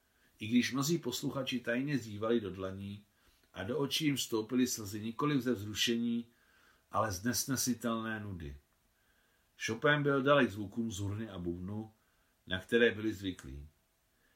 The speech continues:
Messie Picarovi tleskali Maria, Nicole, guvernér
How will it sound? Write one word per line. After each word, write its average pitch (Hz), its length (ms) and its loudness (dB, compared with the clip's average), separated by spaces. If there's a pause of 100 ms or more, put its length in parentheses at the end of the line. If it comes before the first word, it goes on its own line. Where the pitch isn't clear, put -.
(120)
Messie 123 420 4
Picarovi 113 580 0
tleskali 98 500 -8
Maria, 104 580 -4
Nicole, 117 600 -2
guvernér 104 840 -6